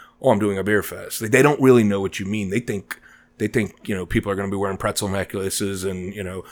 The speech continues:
holding German beer steins. They don't really understand <laughs> what you mean.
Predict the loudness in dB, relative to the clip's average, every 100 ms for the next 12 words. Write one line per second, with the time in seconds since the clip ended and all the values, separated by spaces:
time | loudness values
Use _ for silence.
0 | -6 -4 -2 -2 -2 0 2 2 2 -2
1 | 0 2 2 0 -2 -2 -2 -2 -2 0
2 | 0 -4 -8 -6 -8 -8 -14 -18